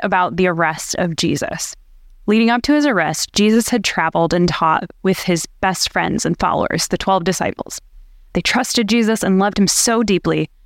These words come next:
they said they would do anything for him and for his kingdom. But then one of the disciples, Judas Iscariot, betrays Jesus and gives him over to the chief priests and officials. When Jesus is arrested and taken away, the disciples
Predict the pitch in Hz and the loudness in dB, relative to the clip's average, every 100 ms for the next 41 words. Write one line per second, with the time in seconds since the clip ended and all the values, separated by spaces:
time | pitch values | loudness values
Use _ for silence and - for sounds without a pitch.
0 | - - - 185 208 202 190 180 - 262 | -20 -10 -4 -2 0 2 0 0 -2 2
1 | 269 180 156 90 - 185 - - 190 170 | 2 2 0 -2 0 -2 -4 0 0 0
2 | - 190 175 - 226 214 - 240 - - | -2 -2 -2 2 2 2 -2 -10 -14 -20
3 | - - _ _ _ - - 214 214 294 | -20 -20 _ _ _ -20 -8 -4 0 2
4 | 294 285 359 320 254 277 - 165 196 - | 4 2 2 0 0 0 0 0 -2 -4
5 | - - - _ - 220 247 - 185 - | -14 -20 -20 _ 0 2 2 0 -2 2
6 | 233 185 151 175 - - - - - - | 2 2 2 0 -4 -18 -20 -20 -20 -20
7 | - 240 240 - 294 302 - - - 170 | -6 -2 0 0 2 0 0 -2 -2 -6
8 | - - 196 196 226 247 277 262 180 170 | -6 2 4 4 2 2 4 4 4 0
9 | 170 - 175 170 - 214 - - 170 160 | 0 0 0 0 2 2 0 0 0 0
10 | - - 185 - 165 - - 175 - _ | -4 -2 -2 0 -2 -2 -4 -6 -10 _
11 | - - - - - - 226 214 240 240 | -20 -20 -20 -20 -6 0 2 2 2 2
12 | 233 196 190 220 - 185 165 165 170 208 | 2 0 0 0 0 -2 0 0 0 0
13 | 220 202 165 156 156 165 175 196 190 185 | 2 2 2 0 0 -2 -2 0 0 0